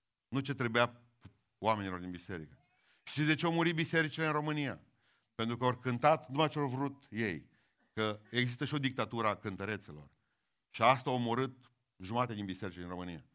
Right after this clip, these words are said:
Pentru că au cântat să le placă lor. Nu ca oamenii să se simtă bine aici. Pentru că, de fapt, am omorât totul pentru ca să ieșim noi în evidență,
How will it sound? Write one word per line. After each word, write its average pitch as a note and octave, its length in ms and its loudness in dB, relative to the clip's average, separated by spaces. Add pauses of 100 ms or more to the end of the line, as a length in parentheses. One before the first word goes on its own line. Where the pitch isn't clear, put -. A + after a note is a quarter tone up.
(880)
Pentru A2+ 200 -4
că A#2+ 60 -2
au A2+ 100 0
cântat C#3 480 4
să - 180 -4
le B2 100 4
placă C#3+ 300 4
lor. A#2+ 360 0 (840)
Nu C3+ 220 0
ca B2+ 140 4
oamenii A2 360 2
să G#2+ 120 -12
se F2 100 -14
simtă G2+ 300 -8
bine F#2 220 -6
aici. E2 280 -14 (920)
Pentru B2 220 -2
că, B2 100 0
de A#2 100 2
fapt, D3+ 320 2
am B2+ 140 4
omorât B2+ 400 2
totul B2 380 -2 (520)
pentru A2 220 -4
ca A2 120 2
să A2 160 -4
ieșim A2+ 280 -2
noi A2 280 0
în E2 160 -8 (180)
evidență, F2 560 -10